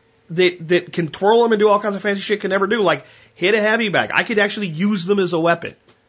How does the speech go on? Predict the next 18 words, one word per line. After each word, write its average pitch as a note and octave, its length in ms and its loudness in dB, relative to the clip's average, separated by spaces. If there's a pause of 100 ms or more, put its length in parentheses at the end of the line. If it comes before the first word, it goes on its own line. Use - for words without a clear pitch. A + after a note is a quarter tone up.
(480)
And D#3+ 100 0
a E3 40 4
lot F#3 200 2
of A#3 60 0
the G#3+ 80 2
moves G3+ 280 -4
that G3 100 -4
people F#3 220 -2
do, F#3+ 180 -2
they F3 120 0
think E3+ 160 -6
it's E3+ 120 -4
only F3 160 -2
for D3+ 340 -4
theatrics. E3 520 -2
I D#3+ 100 -2
can F3+ 280 -2
impact F#3 500 0